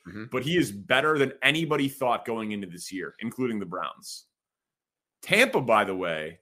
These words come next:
Speaker 2: I don't know if this Tristan Wirfs injury is gonna be the thing that finally sinks him,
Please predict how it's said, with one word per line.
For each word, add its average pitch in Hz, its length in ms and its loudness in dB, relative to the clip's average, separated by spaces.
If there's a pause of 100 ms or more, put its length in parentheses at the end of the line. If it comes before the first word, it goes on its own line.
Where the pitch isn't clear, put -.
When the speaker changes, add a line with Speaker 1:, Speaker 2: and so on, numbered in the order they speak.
(2000)
Speaker 2:
I 160 120 4
don't 220 80 2
know 226 80 6
if 175 60 -2
this 175 120 -4
Tristan 147 420 -2
Wirfs 147 300 2
injury 165 340 0
is 147 80 -2
gonna 143 140 -2
be 139 80 0
the 123 100 -4
thing 139 220 -2
that 113 160 -8
finally 131 320 4
sinks 139 340 -4
him, 180 280 -6